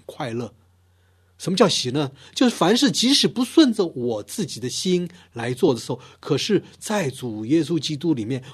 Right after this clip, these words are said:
我仍然有把握，明天主耶稣基督一定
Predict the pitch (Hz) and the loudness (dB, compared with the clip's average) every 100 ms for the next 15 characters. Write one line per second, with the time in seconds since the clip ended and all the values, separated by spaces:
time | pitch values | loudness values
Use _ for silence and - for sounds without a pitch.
0 | - 147 135 196 220 214 185 180 - - | -4 -2 2 0 0 0 -2 -4 -6 -6
1 | 123 143 110 - 127 151 175 190 190 190 | -2 -2 -4 -6 -8 -6 -2 0 2 0
2 | - - - 123 143 147 147 143 143 165 | -8 -16 -8 -2 -2 -2 -6 -6 -6 -4
3 | 208 220 147 | -4 -2 -4